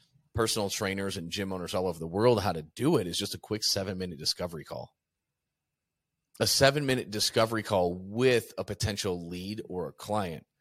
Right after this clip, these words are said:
And you feel very safe over that because they can hang up the phone anytime. They're not gonna meet you in person for the first date,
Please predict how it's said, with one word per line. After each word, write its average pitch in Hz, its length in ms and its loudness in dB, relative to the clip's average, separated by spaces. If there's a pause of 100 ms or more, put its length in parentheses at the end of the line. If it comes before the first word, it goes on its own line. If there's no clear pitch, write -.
(380)
And 110 100 0
you 107 80 2
feel 117 240 6
very 110 300 2
safe 107 420 4
over 76 200 -6
that 80 320 -6 (100)
because 95 240 -8
they 101 100 0
can 92 120 -4
hang 110 200 2
up 131 80 0
the 117 80 -6
phone 120 260 6
anytime. 98 440 0
They're 95 100 -4
not 101 300 0
gonna 110 120 -2
meet 104 160 -2
you 95 140 -2
in 90 80 -4
person 95 340 0
for - 120 -8
the 82 80 -8
first - 320 -6
date, 82 260 -6